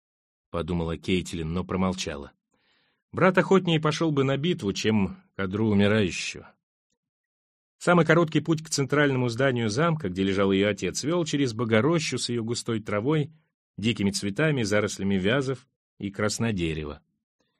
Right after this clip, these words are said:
Листва шелестела на деревьях, ничего не зная о вести, которую принёс в Риверан белый ворон две недели назад.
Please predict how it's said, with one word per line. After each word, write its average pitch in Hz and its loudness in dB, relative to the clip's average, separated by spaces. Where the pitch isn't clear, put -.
Листва 156 4
шелестела 160 2
на 143 0
деревьях, 131 0
ничего 101 -2
не 101 2
зная 90 -4
о 85 -4
вести, 104 -6
которую 104 -4
принёс 101 -2
в 87 -8
Риверан 107 0
белый 92 2
ворон 95 0
две 90 0
недели 90 -4
назад. 80 -8